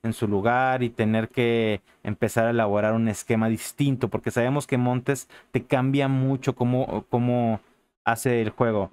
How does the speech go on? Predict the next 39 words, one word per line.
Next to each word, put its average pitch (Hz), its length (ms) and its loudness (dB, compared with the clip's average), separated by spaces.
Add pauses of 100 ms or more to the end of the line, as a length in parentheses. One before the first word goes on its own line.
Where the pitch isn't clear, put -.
(240)
Normalmente 143 760 0
las 123 260 0
salidas 135 540 0
son 127 160 0
con 127 240 0
Montes, 120 440 0
porque - 280 -4
Montes 117 320 0
tiene 123 180 0
muy 127 180 2
buena 120 280 0
pegada 107 400 2
de 104 60 0
la-, 107 100 0
de 101 180 -2
larga 101 240 2
distancia. 117 560 -2 (260)
Ahora 123 280 2
las 135 160 0
salidas 113 460 0
están 113 200 -2
siendo 110 240 -2
con 98 160 0
Moreno. 104 520 0 (360)
Eh, 98 440 0 (380)
todo 156 260 2
el 147 60 -2
sistema 127 420 -2
táctico 117 500 -2
defensivo 113 640 -2
cambia 110 440 2
al 101 120 0
no 104 120 0
tener 104 300 0
a 101 60 2
Montes, 98 360 -2
porque 95 340 -6 (520)
ti-, 123 240 0
eh, 110 220 -2